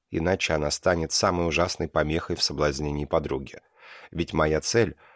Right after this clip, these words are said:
секс одновременно с двумя девушками. Я хотел чувствовать их тела одновременно. Через десять минут я встал,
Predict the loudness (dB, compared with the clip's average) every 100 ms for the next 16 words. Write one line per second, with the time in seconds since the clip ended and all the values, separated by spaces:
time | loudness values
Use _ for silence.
0 | -18 -4 2 2 2 0 2 2 2 2
1 | 0 0 0 0 2 2 2 0 0 -4
2 | -4 -6 -8 _ _ _ -2 0 2 -2
3 | 2 0 2 -2 -2 0 0 -2 -4 -2
4 | 2 2 0 -2 0 2 2 2 2 -2
5 | -4 -6 -8 _ _ _ _ _ _ _
6 | 2 2 2 2 2 0 -2 -2 0 -2
7 | -2 0 0 2 2 2 0